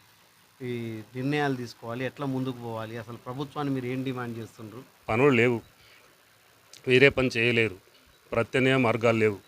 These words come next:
Speaker 2: ప్రభుత్వం మాకేం ఇవ్వదు, బ్యాంకులు రుణం ఇవ్వవు,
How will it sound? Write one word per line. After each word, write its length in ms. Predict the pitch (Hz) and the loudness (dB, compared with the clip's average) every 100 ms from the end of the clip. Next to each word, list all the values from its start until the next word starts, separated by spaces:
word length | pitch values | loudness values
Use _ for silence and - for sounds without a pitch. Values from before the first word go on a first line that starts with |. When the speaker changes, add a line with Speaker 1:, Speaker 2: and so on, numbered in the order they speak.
| _ _ - | _ _ 2
Speaker 2:
ప్రభుత్వం 440 | 120 131 113 135 | 4 4 2 2
మాకేం 340 | 131 123 117 110 | 2 0 0 0
ఇవ్వదు, 320 | 110 110 98 _ _ _ _ - - - - - | 2 2 0 _ _ _ _ -20 -20 -20 -20 -6
బ్యాంకులు 400 | 117 143 147 160 | 8 10 10 6
రుణం 200 | 147 131 | 6 4
ఇవ్వవు, 240 | 113 95 | 2 -2